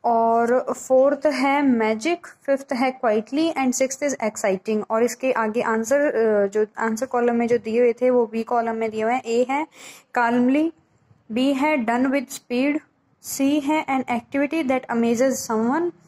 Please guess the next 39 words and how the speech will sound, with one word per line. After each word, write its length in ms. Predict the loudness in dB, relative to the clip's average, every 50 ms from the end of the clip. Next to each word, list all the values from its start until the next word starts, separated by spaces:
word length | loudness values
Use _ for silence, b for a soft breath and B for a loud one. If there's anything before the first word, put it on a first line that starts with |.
| b b b b b b b b b b b b b -4
डी 120 | 0 0
यहाँ 340 | 2 2 2 2 2 0 0
पे 140 | -2 -2 -2
दिया 260 | 0 2 2 2 2
हुआ 280 | 2 2 2 2 2 2
है 220 | 2 0 0 0
इंटरेस्टिंग, 720 | -2 -2 0 2 2 2 0 -2 -2 -2 0 0 0 -2 -4 _ -10 -10 -10 -8 -10 -12 -16 _ _ _ _ -2
अ, 240 | 0 2 2 2 2 2
ई 80 | 2 2
यहाँ 240 | 2 2 2 2 2
पे 120 | 0 0
दिया 240 | 2 2 2 2 4
हुआ 340 | 4 4 4 4 4 4 2
है 260 | 2 0 0 0 0
फन 320 | -2 -2 -2 0 0 2
एक्टिविटीज 680 | 0 0 -2 -4 -4 -2 -2 -2 0 0 -2 -2 -2 -4 -8 _ -4 -2
and 200 | 0 0 0 0 0
एफ 220 | -2 -2 -2 -2 -2
यहाँ 160 | -2 -2 -2
पे 80 | -2
दिया 220 | -2 -2 0 0 0
हुआ 180 | 0 0 -2
है 60 | -2 -2
man 120 | -2 -4
who 100 | -4 -6 -4 -2
plays 320 | -2 0 0 0 -2 -4 -8 B B B B B B B -4
magic। 300 | -2 -2 -2 -2 -4 -6 -6 -10 -20 _ _ _ _ _ _ _ _ _ _ -6 -2
So 260 | 0 2 2 2 2 0
इसके 260 | -2 -4 -4 -2 -2
आंसर 360 | 0 0 0 0 0 0 0
जो 140 | 0 0 -2
हैं 220 | 0 0 0 0
वो 120 | 0 0 -2
फर्स्ट 400 | -2 -2 -2 -2 -2 -4 -6 -6
का 200 | -4 -4 -4 -4 -2
ई 160 | -2 0 0
होगा, 420 | 2 2 0 0 0 0 0 0 -2
सेकंड 420 | -2 -4 -6 -6 -6 -6 -6 -6
का 180 | -6 -6 -8